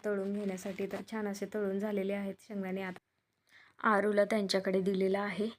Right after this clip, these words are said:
सकाळी उठला ना तो पहिला किचनमध्ये येत राहतो, त्याला किचनवरतीच बसायचं आहे. तर इथे कांदा मस्त भाजून झालेला आहे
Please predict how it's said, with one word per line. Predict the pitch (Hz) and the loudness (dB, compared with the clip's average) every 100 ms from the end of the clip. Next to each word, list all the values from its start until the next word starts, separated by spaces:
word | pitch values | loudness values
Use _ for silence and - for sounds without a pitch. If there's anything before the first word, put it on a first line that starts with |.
| _ _ _ _ _ _ _ _ _ _ _ _ _ | _ _ _ _ _ _ _ _ _ _ _ _ _
सकाळी | - 220 208 202 | -6 -4 0 0
उठला | 208 196 220 | 0 0 0
ना | 214 202 | 0 -2
तो | 202 | -2
पहिला | 190 202 202 | 0 0 0
किचनमध्ये | 196 196 196 196 196 196 | -2 -4 -2 0 0 0
येत | 196 190 | -2 -4
राहतो, | - 185 185 226 226 _ _ _ - | -8 -10 -10 -12 -12 _ _ _ -8
त्याला | 196 | -6
किचनवरतीच | 190 208 196 214 208 202 226 208 | -4 -4 -4 -2 -2 -2 -4 -4
बसायचं | 214 196 190 196 | -4 -2 -2 -2
आहे. | 190 185 233 - - - - _ _ - | -6 -6 -8 -12 -20 -20 -20 _ _ -12
तर | 202 | -8
इथे | 190 208 | -6 -2
कांदा | 220 208 202 | 2 2 2
मस्त | 202 208 208 | 0 0 -2
भाजून | 214 214 202 | 0 0 0
झालेला | 208 214 196 208 | 0 0 0 -2
आहे | 208 185 | -2 -4